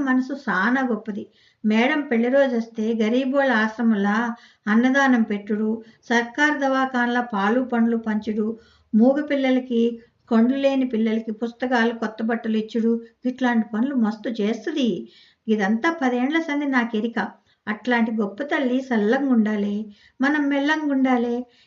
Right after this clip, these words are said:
ఎందరో గరీబోళ్ళకి మంచి జరగాలి." మరోసారి రామయ్య మాటలు విన్న కిరణ్, గాయత్రి కళ్ళు మెరిశాయి.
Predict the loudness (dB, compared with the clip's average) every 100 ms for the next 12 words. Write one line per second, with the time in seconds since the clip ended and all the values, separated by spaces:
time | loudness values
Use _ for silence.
0 | -6 -2 2 2 4 2 2 0 0 0
1 | 0 0 2 2 0 -2 -2 0 0 0
2 | 0 -2 -4 -6 _ _ -4 -2 -2 -2
3 | -2 0 0 0 0 0 0 0 0 0
4 | 0 0 -2 -4 -8 -20 _ 0 2 4
5 | 2 2 2 0 -4 -6 -4 -2 0 0
6 | 0 -2 -4 -6